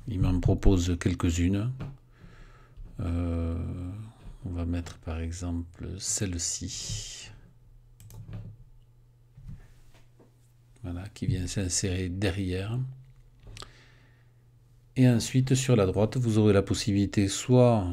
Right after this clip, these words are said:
d'intégrer un texte, soit une image, soit une U R L, ou alors, euh, importer, euh, des éléments. On va commencer par, euh, mettre un titre. Donc on voit que la zone texte,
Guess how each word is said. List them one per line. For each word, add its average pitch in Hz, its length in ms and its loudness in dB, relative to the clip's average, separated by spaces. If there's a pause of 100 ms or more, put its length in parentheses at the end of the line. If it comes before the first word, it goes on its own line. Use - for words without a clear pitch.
(1000)
d'intégrer 92 840 0 (220)
un 95 180 0
texte, 117 420 0 (920)
soit 113 460 2
une 98 180 4
image, 98 480 4 (800)
soit 101 320 4
une 95 160 4
U 90 180 4
R 87 80 0
L, 127 420 6 (160)
ou 90 280 -2
alors, 98 340 -2
euh, 90 260 -2 (220)
importer, 95 800 -2
euh, 87 180 -2
des 87 280 -2
éléments. 85 360 0 (680)
On - 20 -4
va 92 140 -2
commencer 90 560 -2
par, 85 320 -4
euh, 85 160 -2
mettre 90 360 -4
un 85 100 0
titre. 107 440 -6
Donc 87 400 -4
on 85 220 -2
voit 95 300 2
que - 180 -6
la 95 180 0
zone 92 300 0
texte, - 440 -2